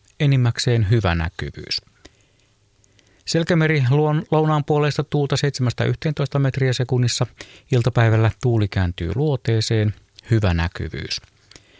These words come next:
Merenkurkku lännen ja lounaan välistä tuulta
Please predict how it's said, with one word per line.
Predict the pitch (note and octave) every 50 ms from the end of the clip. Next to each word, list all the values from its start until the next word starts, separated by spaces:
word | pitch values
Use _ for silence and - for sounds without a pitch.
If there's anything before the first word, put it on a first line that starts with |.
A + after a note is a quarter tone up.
| - - - _ - _
Merenkurkku | A#2 A2+ A2+ A#2+ B2 B2 A#2 - C#3+ C#3 - _ _ - C3 - - -
lännen | B2+ B2 B2 B2 B2 B2+ B2 C3 C#3
ja | - D3 A#2+ A#2+ A#2+
lounaan | B2+ C3 C3 C3 B2+ B2 A#2+ A#2
välistä | B2 B2 B2 A#2+ - - - -
tuulta | - B2+ B2 A#2+ A#2 B2+